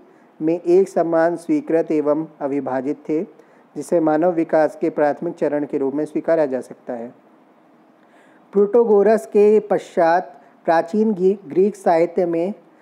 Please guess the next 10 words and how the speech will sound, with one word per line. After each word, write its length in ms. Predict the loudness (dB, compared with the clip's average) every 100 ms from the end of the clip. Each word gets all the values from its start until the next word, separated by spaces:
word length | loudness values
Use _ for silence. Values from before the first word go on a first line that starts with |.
| _ _
सामाजिक 460 | -2 2 0 0 -2 -2
तथ्यों 280 | 0 0 0
के 100 | 0
विषय 380 | -2 -2 -2
में 200 | 0 -2
अपने 360 | -2 -6 -4 -2
उत्कृष्ट 440 | -2 -2 -4 0
योगदान 520 | 0 0 0 0 0 -2
के 160 | -4
लिए 380 | -4 -2 -2